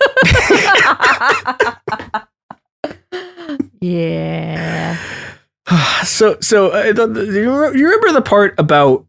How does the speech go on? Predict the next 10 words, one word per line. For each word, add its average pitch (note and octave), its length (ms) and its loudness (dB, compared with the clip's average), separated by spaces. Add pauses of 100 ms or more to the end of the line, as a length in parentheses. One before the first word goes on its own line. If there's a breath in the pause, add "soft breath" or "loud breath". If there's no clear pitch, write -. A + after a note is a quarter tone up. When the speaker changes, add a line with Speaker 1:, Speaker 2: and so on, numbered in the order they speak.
(160)
Speaker 2:
the, C3 580 4
uh, G#2 500 2 (1080 loud breath)
so G3 140 4
the, F#3+ 100 4
the, G3 300 0
the G#3+ 120 2
thing A#3 200 2
I F3+ 80 2
remember G3+ 480 4
about, F3 440 2